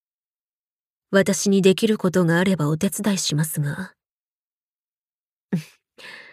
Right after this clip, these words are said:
そういえば、海には行きましたが、泳いではおりませんでしたね。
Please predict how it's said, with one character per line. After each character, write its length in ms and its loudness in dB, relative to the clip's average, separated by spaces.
そ 260 2
う 60 2
い 120 0
え 60 -2
ば、 280 -4
海 240 6
に 140 6
は 120 4
行 100 0
き 120 -2
ま 100 2
し 120 -6
た 140 -2
が、 300 -4
泳 300 8
い 20 2
で 120 6
は 140 4
お 80 2
り 100 2
ま 100 2
せ 180 -2
ん 40 -2
で 80 2
し 100 -6
た 120 -4
ね。 200 -4